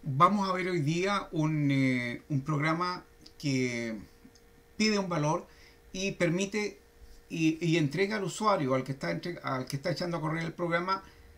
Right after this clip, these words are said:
eh, le da dos oportunidades para acertar con el dato. El, lo que quiero averiguar es,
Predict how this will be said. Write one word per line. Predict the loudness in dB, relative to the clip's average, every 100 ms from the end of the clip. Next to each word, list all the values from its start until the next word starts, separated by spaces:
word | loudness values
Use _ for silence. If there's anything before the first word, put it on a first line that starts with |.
| -20 -8
eh, | -2 0 0 -2 -6 -18 -20 -20 -6
le | -2 4
da | 6
dos | 8 6 6
oportunidades | 2 2 4 4 4 4 2
para | 0 0 0 2 0 -2 -4 -10 -20 -6
acertar | -2 2 0 2 2 2 0
con | 0 2
el | 2
dato. | -2 -6 -12 -20 -20 -20 -20 -20 -20 -20 -20 -20 -20 -20 -20 -20 -20 -20 -20 -20 -20 -20 -16 -6
El, | 0 2 2 2
lo | 2
que | 0 0
quiero | 0 2 2
averiguar | 2 2 0 0
es, | -2 -4 -8